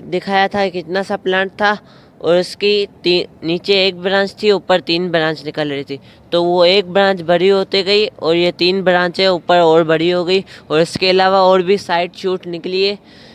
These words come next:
इसके पत्ते थोड़े थोड़े से ढीले हो गए हैं क्योंकि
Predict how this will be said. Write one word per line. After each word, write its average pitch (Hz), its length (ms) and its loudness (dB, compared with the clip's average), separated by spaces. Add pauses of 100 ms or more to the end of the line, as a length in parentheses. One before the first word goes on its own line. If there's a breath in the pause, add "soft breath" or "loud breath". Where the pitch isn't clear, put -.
(120 loud breath)
इसके 175 260 -4
पत्ते 175 400 -2
थोड़े 196 280 0
थोड़े 202 260 0
से 196 140 0
ढीले 180 300 0
हो 208 180 2
गए 202 120 -4
हैं 214 380 -6
क्योंकि 190 380 -2